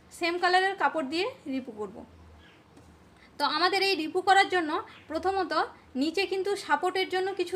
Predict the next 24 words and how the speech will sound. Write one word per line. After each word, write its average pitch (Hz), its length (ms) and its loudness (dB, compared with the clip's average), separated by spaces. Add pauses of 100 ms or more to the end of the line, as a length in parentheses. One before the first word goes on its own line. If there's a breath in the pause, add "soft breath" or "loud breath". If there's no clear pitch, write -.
দিতেই 294 360 -4
হবে, 233 200 -6 (380 loud breath)
না 269 180 0
দিলে 349 160 0 (100)
কিন্তু 359 180 0 (120)
রিপু 277 180 -4 (120)
ভালো 302 140 -2 (100)
হবে 220 280 -4
না। - 60 -14 (380 loud breath)
তো - 60 -6 (120)
সেম 339 220 -4
কালারের 381 380 4
যখন 370 260 -2
আপনারা 370 240 0 (100)
কাপড় 359 340 2
নেবেন, 294 200 -2 (320 loud breath)
সেই 320 200 -4
কাপড়টিকে 359 460 0 (100)
আপনারা 277 280 0 (840)
কাপড়ের 370 400 2 (140)
উল্টো 311 280 -2
দিকে, - 140 -4 (280)
আপনারা 359 280 2 (120)
যেই 302 140 0